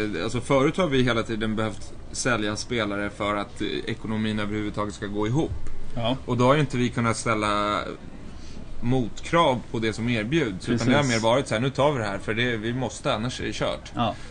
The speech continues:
Speaker 1: När man sen helt plötsligt har, har en ekonomi där man kan säga: "Du, den här spelaren har vi kontrakt med i två år till och vi ska ha honom om inte ni ger oss det här."
Speaker 2: Ja.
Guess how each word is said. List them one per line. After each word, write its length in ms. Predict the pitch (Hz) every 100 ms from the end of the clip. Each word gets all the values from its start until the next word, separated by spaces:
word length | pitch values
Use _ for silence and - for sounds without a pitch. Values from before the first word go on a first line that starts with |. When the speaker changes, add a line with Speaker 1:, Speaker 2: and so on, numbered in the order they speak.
| -
Speaker 1:
När 120 | 131
man 160 | 120 117
sen 220 | 127 156
helt 160 | 156 -
plötsligt 320 | 123 - 110
har, 300 | 117 113 110
har 260 | 107 131
en 100 | 165
ekonomi 400 | 151 - 139 117
där 80 | 110
man 120 | 107 104
kan 100 | 107
säga: 420 | 117 107 104 101 104
"Du, 240 | 117 113
den 160 | 107 113
här 80 | 123
spelaren 280 | 135 117 110
har 100 | 107
vi 60 |
kontrakt 440 | 104 104 120 117 104
med 220 | 104 101
i 40 |
två 260 | 92 123 107
år 80 | 98
till 260 | 127 123 101
och 160 | 98 104
vi 100 | 101
ska 180 | -
ha 160 | 107 139
honom 220 | 131 104
om 100 | 107
inte 160 | 104 104
ni 80 | 104
ger 200 | 104 98
oss 120 | -
det 80 | 127
här." 220 | 156 80 - -
Speaker 2:
Ja. 200 | 123